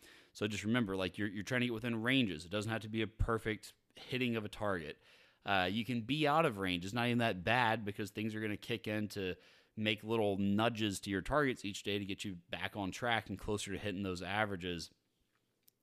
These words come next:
And you can even plan out times when you know that you're gonna be needing more macros for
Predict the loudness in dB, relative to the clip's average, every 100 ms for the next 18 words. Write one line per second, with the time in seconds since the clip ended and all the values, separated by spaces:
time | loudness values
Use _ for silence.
0 | -6 0 0 2 0 2 0 0 0 2
1 | 2 2 -2 -2 0 0 -2 -6 -6 -10
2 | -20 _ 0 4 4 2 0 0 0 0
3 | 0 0 0 0 0 -2 -2 -2 -2 -4
4 | -4 -4